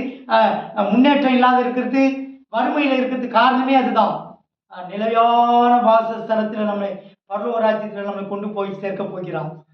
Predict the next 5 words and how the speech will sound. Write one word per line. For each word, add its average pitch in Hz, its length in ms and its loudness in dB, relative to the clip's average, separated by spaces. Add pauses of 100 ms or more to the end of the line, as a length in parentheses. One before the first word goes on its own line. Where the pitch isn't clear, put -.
(380)
ரொம்ப 175 220 -20
கவனமாய், 202 640 0 (400)
ஜாக்கிரதையாய், 208 800 0 (460)
அன்பாய், 220 500 0 (360)
பரிசுத்தமாய், 233 800 -2